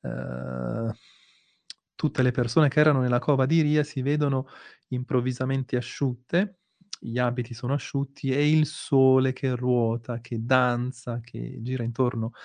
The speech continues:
a se stesso, è un, un fenomeno che viene visto da più di settantamila persone.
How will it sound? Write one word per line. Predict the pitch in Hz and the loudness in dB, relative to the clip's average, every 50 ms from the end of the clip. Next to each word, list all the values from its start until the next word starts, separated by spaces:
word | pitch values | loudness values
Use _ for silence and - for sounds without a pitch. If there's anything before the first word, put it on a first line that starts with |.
| - - - - _ _ | -20 -20 -20 -20 _ _
a | - 123 | -8 -8
se | - - - 123 | -8 -4 -6 -6
stesso, | 113 - - - 135 120 110 113 - - - - 117 123 135 - | -6 -6 -4 -2 0 0 0 -4 -8 -14 -10 -6 -4 -4 -4 -6
è | - 143 117 117 - - - 123 123 127 | -6 -10 -10 -8 -8 -8 -8 -8 -8 -6
un, | 127 127 120 - | -6 -6 -6 -2
un | - 147 143 | 0 0 0
fenomeno | 135 - - 156 143 139 131 123 120 117 113 113 | 2 4 4 4 6 6 4 4 2 2 0 0
che | 113 - - | -2 -2 -4
viene | 113 120 117 117 | -2 -2 0 0
visto | 113 113 113 113 - - - 110 | 0 0 -2 -4 -6 -8 -8 -8
da | 113 113 | -6 -8
più | - - 131 | -4 -2 -2
di | 123 | -2
settantamila | 117 - 117 117 - 123 117 113 - 117 113 110 104 | -2 -4 -6 -8 -4 -6 -6 -4 -2 -2 -2 -2 -4
persone. | - - 110 107 104 - - 107 101 95 - - | -4 -6 -8 -8 -8 -8 -10 -10 -8 -8 -10 -12